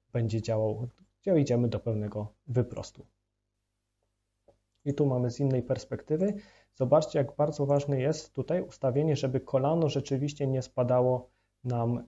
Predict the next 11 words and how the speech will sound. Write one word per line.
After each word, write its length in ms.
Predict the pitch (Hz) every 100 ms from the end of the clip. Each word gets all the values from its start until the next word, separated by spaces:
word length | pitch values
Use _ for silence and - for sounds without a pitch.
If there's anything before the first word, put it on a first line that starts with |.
| -
nie 140 | 131
zapadało 520 | 123 123 127 127 123 117
się 140 | 127
do 160 | 117 117
środka 480 | - 110 - 208
i 80 | 208
nie 120 | 143 139
schodziło 400 | 139 135 143 131
nam 220 | 127 127
w 720 | - _ _ _ _ _ _
kierunku 600 | - 131 131 - 127 123